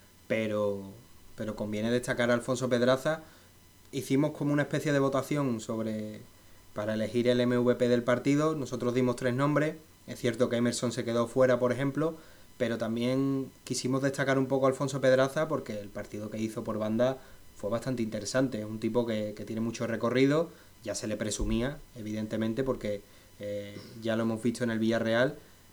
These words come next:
pero que también sabe, sabe estar en, en defensa, sufrir poco y sobre todo ser, ser un puñal, que como bien destacaremos después en el análisis de Ale-, de Alex Moreno,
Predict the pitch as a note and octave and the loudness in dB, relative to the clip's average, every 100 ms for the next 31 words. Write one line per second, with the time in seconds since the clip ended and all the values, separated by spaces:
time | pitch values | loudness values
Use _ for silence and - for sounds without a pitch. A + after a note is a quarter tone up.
0 | - - - - A2+ G#2 G#2 G2+ G2+ G2+ | -20 -20 -8 -2 0 -2 -4 -6 -6 -2
1 | A2+ C3 B2+ A2+ G#2+ A2+ - - - - | 0 0 0 -2 -6 -12 -18 -20 -20 -14
2 | - A2 A2 A#2 A2+ G#2+ G#2+ - A2 A2 | -8 -2 0 0 0 -4 -8 -8 -6 -6
3 | - A#2 G#2+ - A#2 A2+ A#2 A2+ A2+ - | -4 -6 -6 -6 -6 -4 -4 -4 -6 -2
4 | A#2+ A#2+ C3+ D3 - - - - A2+ A#2 | -2 2 2 0 -4 -20 -12 -8 -4 0
5 | A#2 - B2 A2+ C3+ F2+ - A#2 - G#2 | 0 4 4 4 0 -2 -8 -8 -6 -8
6 | G2 G2 G2+ A2 G#2+ G#2 G#2 G#2+ - A2 | -8 -10 -8 -8 -6 -8 -10 -12 -10 -6
7 | A2+ A2+ A2+ A2+ B2 D3 - - - - | -6 -2 0 2 2 0 -6 -20 -20 -20
8 | - A#2+ A2 B2 A2 G#2+ A2 B2 B2+ B2 | -14 -8 -6 -2 -2 0 0 0 0 -4
9 | - A#2+ A#2+ B2+ A#2+ A#2+ B2 B2 A#2 C#3+ | -10 -6 -6 -4 -2 0 2 0 0 -2
10 | A#2+ A2+ A2 G#2+ A#2 B2+ A#2 A#2+ A#2+ B2 | 0 0 0 0 0 -2 0 2 2 2
11 | B2 A#2+ B2+ A#2+ A#2+ B2 D3+ | 0 0 0 0 -2 0 -2